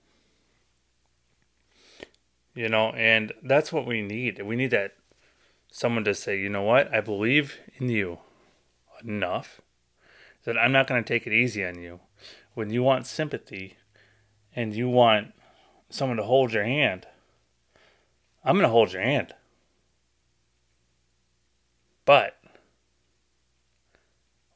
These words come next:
it's not gonna just be walking beside you. I'm gonna pull you up that hill,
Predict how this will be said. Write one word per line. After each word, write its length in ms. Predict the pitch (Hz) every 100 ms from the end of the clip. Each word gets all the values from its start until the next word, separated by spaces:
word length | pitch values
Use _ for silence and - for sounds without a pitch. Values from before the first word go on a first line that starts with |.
| -
it's 200 | 139 127
not 140 | 143 123
gonna 140 | 117
just 240 | 110 -
be 80 | 117
walking 380 | 107 110 104 104
beside 320 | 95 123 123
you. 100 | 101
I'm 120 | 107
gonna 120 | 143 92
pull 280 | - 123
you 140 | 117 104
up 100 | -
that 180 | 101 101
hill, 420 | 131 98 90